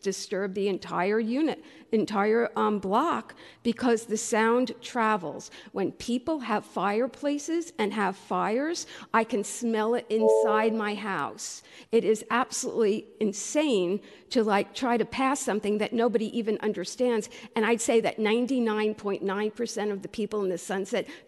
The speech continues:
don't even know exists, because this is being done in as much secrecy as possible, like all the other things that happen here.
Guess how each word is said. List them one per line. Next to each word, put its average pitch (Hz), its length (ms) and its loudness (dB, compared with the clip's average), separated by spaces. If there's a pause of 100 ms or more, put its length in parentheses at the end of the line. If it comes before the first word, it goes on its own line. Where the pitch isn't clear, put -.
don't 220 300 2
even 202 340 0
know 180 280 0
exists, - 640 -6 (220)
because 180 300 -4
this 202 200 -2
is 208 140 -4
being 208 420 0
done 190 300 0
in 185 160 -4
as 185 220 -8
much 214 280 -4
secrecy 185 640 -4
as 165 140 -6
possible, 160 720 -10 (300)
like 180 220 -2 (120)
all 220 240 4
the 226 180 0
other 202 240 0
things 180 300 -4
that 170 100 -6
happen 165 420 -8
here. - 320 -12